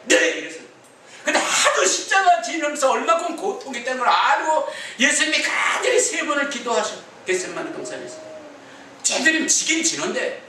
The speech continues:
이달 말고 지금 막 더위도 막 그랬고 육, 칠 월 때 가장 더울 때 한 요거 말고 한 시월 달에는 뭐 이렇게 가을에 가서 지면 안 됩니까? 예수님 조금 연장시켜달라고 기도했어. 안 지겠대 나는. 간절히 세 번을 기도하는데 세 번째 뭐예요?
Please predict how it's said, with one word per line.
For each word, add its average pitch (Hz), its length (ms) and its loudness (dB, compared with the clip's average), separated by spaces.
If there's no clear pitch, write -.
이달 214 380 2
말고 175 260 -4
지금 208 240 -6
막 208 60 -12
더위도 208 420 0
막 196 200 -4
그랬고 196 360 -2
육, 190 160 -6
칠 - 160 -8
월 208 100 -6
때 208 80 -6
가장 202 380 -4
더울 190 340 0
때 107 320 -2
한 208 200 0
요거 185 220 4
말고 175 220 2
한 190 100 0
시월 208 440 0
달에는 190 420 -4
뭐 180 80 -6
이렇게 175 300 -8
가을에 160 360 0
가서 156 220 -6
지면 - 300 -6
안 117 120 -6
됩니까? 127 560 -8
예수님 - 380 -10
조금 - 260 -8
연장시켜달라고 127 800 -2
기도했어. 127 500 -8
안 - 220 0
지겠대 - 400 -2
나는. - 240 -6
간절히 - 600 2
세 240 260 -2
번을 233 200 -2
기도하는데 165 420 -4
세 180 180 -6
번째 190 220 -2
뭐예요? 165 220 -10